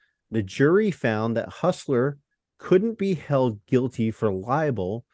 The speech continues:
but fell, found them guilty for an intentional infliction of emotional distress and awarded Falwell two hundred thousand dollars.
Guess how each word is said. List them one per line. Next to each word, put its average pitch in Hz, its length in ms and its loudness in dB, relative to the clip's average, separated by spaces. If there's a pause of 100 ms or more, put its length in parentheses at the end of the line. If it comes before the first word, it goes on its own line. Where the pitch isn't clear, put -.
(460)
but 107 280 0
fell, 139 500 2
found 151 340 0
them 165 140 -4
guilty 107 460 -2
for 107 240 -4
an 101 160 -4
intentional 135 760 -6
infliction 107 580 -6
of 98 200 -12
emotional 101 480 -6
distress 113 800 -4 (440)
and 123 200 2
awarded 123 460 0
Falwell 98 580 -4
two 160 260 -4
hundred 147 300 -2
thousand 95 360 -2
dollars. 101 680 -2